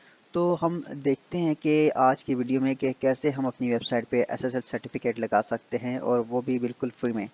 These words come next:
तो friends, इसके लिए मैं जो वेबसाइट recommend करूँगा या जो यूज़ करने जा रहा हूँ वो वेबसाइट है cloudflare dot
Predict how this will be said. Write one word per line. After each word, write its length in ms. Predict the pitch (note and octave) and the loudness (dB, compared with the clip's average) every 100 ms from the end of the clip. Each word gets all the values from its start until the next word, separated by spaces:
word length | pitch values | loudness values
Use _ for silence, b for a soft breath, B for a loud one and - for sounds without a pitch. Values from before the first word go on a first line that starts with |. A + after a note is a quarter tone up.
| _ B B B B _ | _ B B B B _
तो 80 | C3+ | -6
friends, 360 | - C#3 D#3+ D3 | 2 2 2 -2
इसके 280 | - - | -6 -2
लिए 180 | D#3 D#3+ | 0 2
मैं 140 | D#3 D3+ | 2 2
जो 180 | D3+ | 2
वेबसाइट 460 | C3 B2+ - C#3 C3 | 2 2 2 2 4
recommend 340 | A#2+ C#3 C#3 | 0 0 -2
करूँगा 500 | C3+ B2+ C3 B2+ B2 | 0 0 2 4 6
या 160 | A#2+ A#2 | 4 2
जो 160 | A#2 B2 | 0 0
यूज़ 260 | A#2 B2 | 0 0
करने 260 | B2+ A#2+ B2 | 2 2 2
जा 180 | B2 B2+ | 4 4
रहा 200 | C3 A2+ | 4 4
हूँ 260 | A2+ A2+ | 2 -2
वो 140 | A#2 A#2 | -2 -2
वेबसाइट 360 | A2+ C#3 B2 | 0 0 0
है 260 | A#2+ A2 G#2+ B B B _ | 2 0 0 B B B _
cloudflare 640 | B2 A#2+ B2 - C3 D3+ C#3+ | 2 2 2 0 2 2 2
dot 140 | A#2 | 0